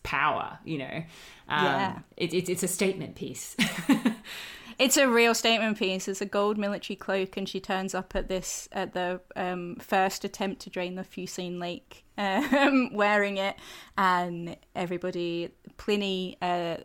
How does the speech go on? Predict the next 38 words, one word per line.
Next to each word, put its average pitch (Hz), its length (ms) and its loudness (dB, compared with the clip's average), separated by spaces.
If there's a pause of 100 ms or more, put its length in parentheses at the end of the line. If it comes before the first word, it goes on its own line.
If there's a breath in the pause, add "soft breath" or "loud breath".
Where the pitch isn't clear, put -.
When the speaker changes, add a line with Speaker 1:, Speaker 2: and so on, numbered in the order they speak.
(140)
Speaker 2:
Pliny 202 260 -2
the 170 140 -4
Elder 170 240 -2
was 170 180 -6
there, 160 300 -4
and 175 100 -6
he 180 80 -6
writes 165 260 -6
about 156 240 -6
it. 160 120 -8
He's 247 160 -10
like, 156 120 -10
"Everyone 170 280 -10
was - 100 -12
just - 220 -14
amazed 180 480 -8
at - 80 -10
this 165 100 -12
sparkling 170 800 -8
gold 165 480 -6
military 160 420 -8
cloak." - 400 -10 (260 loud breath)
But 214 120 2
again, 214 160 2
it's 196 100 -6
a - 20 -4
masculine 190 600 -2
piece - 260 -10
of 165 120 -16
clothing. 180 500 -6
Like, 180 260 2
Speaker 1:
Mm. - 60 -4
Speaker 2:
she 170 80 -6
plays 175 360 -8
up 175 280 -6
on 175 220 -6
this, - 460 -6
um, 180 540 -2